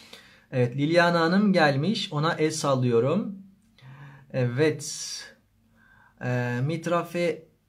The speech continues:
hoş geldin. Lilian diyor ki, "Hocam... Canım pizza çekti." diyor. Güzel. Teşekkür ederim. Kullandın. Ee, hatırlıyor musunuz? Canı çekmek.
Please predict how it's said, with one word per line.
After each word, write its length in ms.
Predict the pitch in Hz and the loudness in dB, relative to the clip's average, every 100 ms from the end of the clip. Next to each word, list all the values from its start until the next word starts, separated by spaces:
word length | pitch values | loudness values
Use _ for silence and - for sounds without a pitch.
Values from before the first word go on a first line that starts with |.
| _ | _
hoş 260 | 143 147 - | -6 -6 -2
geldin. 520 | 156 139 127 139 156 165 165 - - _ _ _ _ - - - - - | 0 0 0 -4 -6 -8 -10 -14 -20 _ _ _ _ -20 -20 -20 -20 -12
Lilian 580 | 139 190 214 214 220 214 | -2 0 4 6 6 6
diyor 300 | 196 262 277 | 6 6 4
ki, 180 | 220 226 | 2 2
"Hocam... 580 | - 180 226 202 131 - - - - 143 | 4 4 6 6 4 -8 -16 -20 -16 -6
Canım 520 | 139 190 226 247 240 - | 4 8 8 8 4 0
pizza 460 | 226 233 220 196 | 2 4 4 4
çekti." 420 | 185 175 - 170 | 2 -2 -4 -2
diyor. 280 | 160 139 120 | 2 4 4
Güzel. 720 | 131 143 151 190 185 127 - | 2 -2 6 8 8 6 -4
Teşekkür 460 | 131 127 151 - 196 | -8 -6 -6 -2 2
ederim. 460 | 196 175 180 247 - | 4 4 0 -2 -2
Kullandın. 760 | 160 160 156 156 175 269 - - - - - | -2 2 2 2 0 -2 -4 -16 -16 -16 -6
Ee, 440 | 147 143 147 147 - _ _ - | 0 0 0 -4 -12 _ _ -10
hatırlıyor 560 | 151 147 170 190 311 | -10 -6 -4 0 0
musunuz? 580 | 285 190 156 131 127 - 131 | 0 -2 -2 -4 -4 -8 -4
Canı 440 | 127 170 196 226 - | 0 4 6 4 2
çekmek. 720 | 165 147 139 127 - - | -4 -4 -2 -4 -6 -12